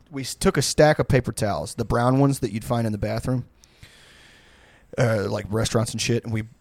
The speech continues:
fucking battered the fuck out of it. Made a real nice <laughs> egg batter and fucking cornstarch, spices, the whole nine yards. And, uh, we deep fried it, and then we, like, got, like, some dough. Like, we made it look like chicken fried chicken, okay?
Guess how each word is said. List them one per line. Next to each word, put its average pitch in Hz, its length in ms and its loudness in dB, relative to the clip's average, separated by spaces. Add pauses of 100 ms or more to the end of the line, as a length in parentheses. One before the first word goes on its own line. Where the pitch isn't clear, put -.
fucking 147 320 4
battered 110 420 0
the 95 80 -12
fuck - 300 -2
out 101 140 -6
of 98 100 -8
it. 92 80 -12
Made 117 140 0
a 113 40 0
real 135 200 4
nice 131 300 0
<laughs> - 80 -2
egg 143 120 -6
batter - 280 0 (1000)
and 113 300 -4
fucking 113 280 0
cornstarch, 127 840 0
spices, 117 640 -2
the 123 120 0
whole 113 220 0
nine 101 260 -8
yards. - 360 -14 (540)
And, 107 420 -2
uh, 92 460 -2 (140)
we 120 120 -2
deep 135 240 0
fried 113 340 2
it, 110 140 -4 (420)
and 113 180 -4
then 110 160 -2
we, 110 120 -2
like, 107 280 -4
got, 135 280 0
like, 110 180 -2
some 104 200 -10
dough. 135 360 8
Like, 120 200 0
we 123 60 2
made 156 260 4
it 131 80 0
look 131 240 4
like 107 200 -2
chicken 101 300 -8
fried 95 260 -8
chicken, - 340 -14 (280)
okay? 101 280 -10